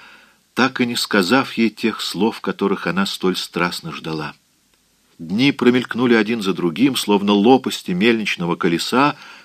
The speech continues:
под неотвратимым напором воды — и теперь было уже поздно.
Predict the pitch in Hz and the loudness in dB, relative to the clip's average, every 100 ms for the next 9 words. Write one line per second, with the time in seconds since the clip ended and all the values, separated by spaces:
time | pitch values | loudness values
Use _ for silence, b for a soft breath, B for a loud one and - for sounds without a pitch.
0 | B 104 95 101 101 90 92 - 123 147 | B -2 2 0 0 2 2 2 2 4
1 | 139 131 127 127 127 120 113 95 98 101 | 2 -2 -4 2 2 2 -2 -2 0 0
2 | 101 b b b b b b 104 98 104 | 0 b b b b b b -2 2 2
3 | 139 151 117 135 127 104 101 - - 76 | 6 4 6 4 4 2 -2 -4 -2 -2
4 | 69 65 65 | -2 -8 -14